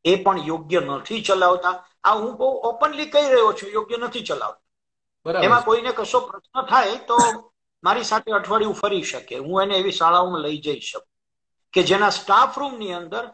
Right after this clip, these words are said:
Speaker 1: ગુજરાતીમાં જ વાત થતી હોય, જેના ક્લાસની અંદર પણ ગુજરાતી અને English mix બોલાતું હોય.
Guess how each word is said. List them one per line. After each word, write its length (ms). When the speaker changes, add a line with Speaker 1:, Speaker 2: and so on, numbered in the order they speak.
Speaker 1:
ગુજરાતીમાં 680
જ 40
વાત 280
થતી 280
હોય, 420
જેના 220
ક્લાસની 560
અંદર 340
પણ 480
ગુજરાતી 600
અને 140
English 360
mix 360
બોલાતું 480
હોય. 400